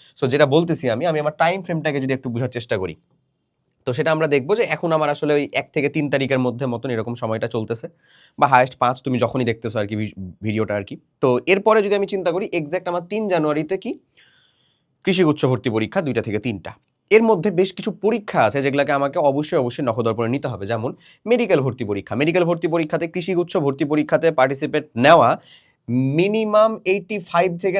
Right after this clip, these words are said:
নাইনটি পার্সেন্ট মানুষজন মেডিকেল ভর্তি পরীক্ষাতে অংশগ্রহণ করবে, এটা একটা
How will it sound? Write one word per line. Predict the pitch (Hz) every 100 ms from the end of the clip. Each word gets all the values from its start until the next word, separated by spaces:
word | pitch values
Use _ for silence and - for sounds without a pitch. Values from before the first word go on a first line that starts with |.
| 160
নাইনটি | 156 175 180
পার্সেন্ট | 170 165 180 139
মানুষজন | 139 160 151 165
মেডিকেল | 143 139 131
ভর্তি | 127 135
পরীক্ষাতে | 123 120 123 117
অংশগ্রহণ | 117 123 117 120 117
করবে, | 143 269
এটা | 196 170
একটা | -